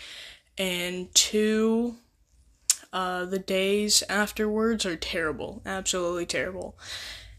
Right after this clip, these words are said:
And now why I quit caffeine. Uh, I ha-, I haven't quit caffeine. Um, I still drink coffee pretty much every day. But, you know, I stop, and, you know, sometimes, I said pretty much because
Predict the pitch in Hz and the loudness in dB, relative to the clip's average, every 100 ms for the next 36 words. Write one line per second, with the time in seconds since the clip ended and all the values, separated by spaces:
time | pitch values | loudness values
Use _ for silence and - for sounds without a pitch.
0 | - 196 202 254 277 240 214 208 - 190 | -8 -2 2 4 4 4 4 2 -4 -6
1 | 214 - 165 - - 165 165 - 190 - | -6 -4 -2 -2 -8 -10 -10 -10 -12 -12
2 | - 185 175 170 175 190 233 262 - 220 | -8 -4 -4 -4 0 4 6 6 4 4
3 | 214 214 254 233 226 - 196 - - - | 4 4 4 4 -4 -6 -4 -4 -8 -8
4 | 180 - - - - - - 190 180 180 | -8 -8 -10 -10 -12 -14 -10 -6 -6 -6
5 | 175 180 - 202 208 - 214 208 202 190 | -8 -10 -4 0 0 2 0 0 -2 -2
6 | 180 175 - 180 180 190 - - - 208 | -2 -2 -2 0 0 -4 -12 -6 0 0
7 | 190 190 180 175 175 175 175 180 190 - | 0 0 -2 -2 -2 -4 -2 -4 -6 -14
8 | - - - - - 196 185 185 196 190 | -20 -20 -20 -20 -2 0 2 0 -2 0
9 | 185 180 180 - - - 190 190 196 196 | 0 -2 2 6 6 4 2 0 0 -4
10 | - - 190 185 185 185 185 180 185 - | -12 -10 -8 -6 -6 -6 -4 0 2 4
11 | 202 202 202 190 196 202 - - - 220 | 2 0 2 2 2 -2 -4 -8 2 8
12 | 285 220 - - 202 196 170 160 156 - | 8 6 8 6 6 -4 -4 -4 -4 -4
13 | 190 190 196 180 185 | -6 -4 -4 0 0